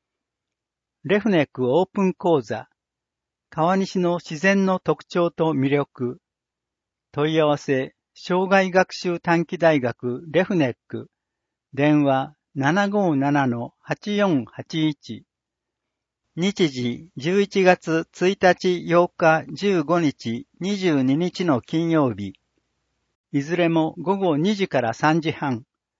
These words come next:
全四回。ところ、アステホール。対象、市内在住、在勤者。講師、県立大学自然環境科学研究所教授の石田博明さん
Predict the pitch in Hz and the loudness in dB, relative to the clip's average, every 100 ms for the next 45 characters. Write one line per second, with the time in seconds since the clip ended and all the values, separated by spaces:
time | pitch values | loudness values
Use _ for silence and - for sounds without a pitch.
0 | _ _ - 175 196 147 127 170 151 - | _ _ -2 0 2 2 2 2 0 -2
1 | 117 110 _ _ _ _ _ _ _ - | -6 -6 _ _ _ _ _ _ _ -8
2 | 135 160 151 151 - _ 160 - - 208 | -2 0 0 0 -6 _ -6 -6 0 0
3 | 202 185 135 117 - _ _ _ _ _ | 4 2 2 -4 -14 _ _ _ _ _
4 | _ - 165 175 - 156 143 139 _ - | _ -2 0 0 0 0 0 -2 _ -2
5 | 208 196 135 123 123 165 190 175 180 175 | 2 2 2 -2 0 2 2 -2 -2 -2
6 | 170 _ 156 170 - 185 143 - 113 - | -6 _ 2 2 2 0 0 0 -10 -10
7 | _ _ _ _ _ - 208 180 - 123 | _ _ _ _ _ -2 0 0 -4 -10
8 | - _ _ _ 190 202 202 202 180 196 | -10 _ _ _ 2 2 2 -2 0 0
9 | 165 135 - 127 170 _ _ _ - 143 | 2 -2 -4 -12 -12 _ _ _ -6 0
10 | 196 202 190 190 190 196 202 190 196 190 | 0 0 -4 -2 -2 0 0 0 0 2
11 | 185 202 - 175 175 - 170 160 165 160 | 0 -2 -2 -2 -2 -2 -6 0 2 0
12 | - - 156 156 151 147 139 - _ _ | -4 -2 0 0 0 0 -2 -6 _ _
13 | _ 147 - 196 196 156 - 175 196 175 | _ -8 -6 0 0 -2 -4 -2 0 0
14 | - 139 120 131 | -2 -4 -4 -8